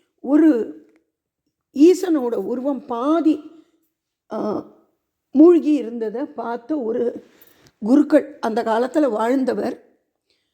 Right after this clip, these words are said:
நித்தியபடி போய், நீந்தி போய் அந்த சுவாமிக்கு பூஜை பண்ணிட்டு வந்துட்டு இருந்தாராம். அதை பார்த்துட்டு ஊர் ஜனங்கள் எல்லாருமா சேர்ந்து அந்த ஈசனை அங்கேருந்து எடுத்துன்னு வந்து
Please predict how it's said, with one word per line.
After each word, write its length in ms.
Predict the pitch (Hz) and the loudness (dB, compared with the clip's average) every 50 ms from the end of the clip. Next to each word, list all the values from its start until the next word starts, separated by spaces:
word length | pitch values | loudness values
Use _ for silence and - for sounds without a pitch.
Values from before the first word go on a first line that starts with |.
| _ _ _ _ _ - | _ _ _ _ _ 4
நித்தியபடி 880 | 269 311 311 302 302 339 403 403 370 302 294 269 240 294 320 330 - - - - _ _ _ | 4 4 4 4 2 4 4 4 4 2 0 0 0 0 0 -2 -2 -8 -18 -20 _ _ _
போய், 720 | _ - 262 269 269 285 277 294 302 269 269 - - - - _ _ _ _ | _ -4 -2 0 0 2 2 2 2 2 0 -4 -10 -16 -20 _ _ _ _
நீந்தி 640 | - 233 269 320 349 359 381 381 359 311 311 294 302 | -2 2 4 4 6 6 4 2 2 0 0 0 -2
போய் 600 | - 240 233 254 262 247 233 220 269 311 - - _ _ _ _ _ _ | -2 -4 -4 -4 -4 -6 -6 -6 -6 -8 -8 -10 _ _ _ _ _ _
அந்த 320 | - 240 254 262 233 233 | -4 -4 -2 -2 -2 -4
சுவாமிக்கு 800 | 214 - - 220 226 240 294 320 320 311 - - - 226 - - _ _ _ _ _ | -4 -6 -4 -2 0 4 4 4 4 2 0 -4 -10 -10 -10 -12 _ _ _ _ _
பூஜை 280 | 311 320 349 294 359 | 0 0 2 2 0
பண்ணிட்டு 460 | - - 240 220 214 220 214 202 285 | -2 -4 -6 -6 -6 -6 -4 -4 -4
வந்துட்டு 300 | 254 240 214 233 240 240 | -2 -2 -2 -2 -2 -2
இருந்தாராம். 600 | 220 214 - 196 208 208 208 - 196 - - - _ _ _ _ _ _ _ _ _ _ _ _ _ _ _ _ _ _ _ _ _ _ _ _ | -2 -2 -4 -4 -4 -4 -4 -4 -6 -8 -10 -12 _ _ _ _ _ _ _ _ _ _ _ _ _ _ _ _ _ _ _ _ _ _ _ _
அதை 300 | - 240 247 254 370 370 | -2 0 2 4 2 2
பார்த்துட்டு 600 | 349 - 359 302 277 311 320 311 339 - - 370 | 2 0 0 2 2 2 2 2 -2 0 2 2
ஊர் 380 | 359 285 247 262 277 302 302 | 2 2 2 0 2 2 2
ஜனங்கள் 460 | 240 233 285 262 240 240 240 226 220 | 2 0 -2 -2 -2 -4 -4 -2 -2
எல்லாருமா 680 | 202 202 202 220 226 240 233 247 254 247 247 262 254 233 | -2 -2 -2 -2 -2 -2 -2 -2 -4 -4 -4 -6 -6 -8
சேர்ந்து 720 | - - - 214 214 226 233 214 196 196 220 - - - _ _ _ _ _ _ _ _ _ | -6 -2 0 0 0 0 -2 -4 -4 -4 -4 -6 -10 -16 _ _ _ _ _ _ _ _ _
அந்த 420 | _ 208 226 269 302 330 302 349 302 | _ 0 2 4 4 4 4 2 0
ஈசனை 580 | 247 226 117 262 277 302 302 320 294 294 285 | -2 -2 -2 0 2 2 2 2 2 2 2
அங்கேருந்து 580 | 247 202 220 220 220 214 233 240 277 294 302 - | 0 -4 -6 -6 -4 0 0 2 4 4 2 2
எடுத்துன்னு 420 | 311 220 202 - - 285 262 254 | 2 -2 -4 -4 -6 -6 -4 -4
வந்து 480 | 220 208 202 196 185 202 240 - - | -4 -6 -6 -4 -2 -4 -4 -4 -8